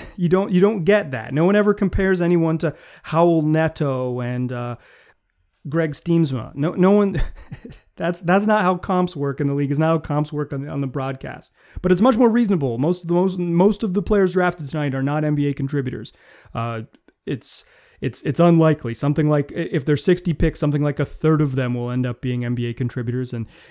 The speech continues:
and the rest of them will pursue basketball at another level if they do so. But why it's, why it's a big deal that the Blazers didn't make it, or why it's a good thing the Blazers didn't make a pick in the first round? Because if they did,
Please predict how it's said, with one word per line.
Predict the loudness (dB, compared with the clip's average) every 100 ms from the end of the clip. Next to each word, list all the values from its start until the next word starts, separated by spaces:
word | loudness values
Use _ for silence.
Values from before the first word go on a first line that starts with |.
| -6
and | -4
the | -2
rest | -2 -2 -2
of | -2
them | 0 0
will | 0 -2
pursue | -2 -2 -2 0 2 4
basketball | 4 2 0 -4 -2 0
at | 0
another | -2 -2 -4 -4
level | -4 -4 -6 -8 -10
if | -12 -8
they | -6
do | -4 0 -2
so. | -2 -8 -8 -10 _ _ _ _ _ _ _ _ _ -10
But | -4 -2
why | 0 0 0
it's, | -2 -4 -8
why | -4 -2
it's | -2
a | -2
big | -2 -2
deal | -2 0 0
that |
the | 0
Blazers | 0 0 -2
didn't | -2 0
make | 0 -2 -4
it, | -4
or | -2
why | 0 0
it's | 0
a |
good | 2 0 2
thing | 0 0
the | -2
Blazers | -2 -2 -2
didn't | -2 0
make | -2 -4
a |
pick | -6 -6
in | -6
the |
first | -6 -8 -8
round? | -10 -12 -16 _ _ _ _ _ _ -6
Because | 0 0
if | 0 -2 -2
they | -4
did, | 0 0 0 -8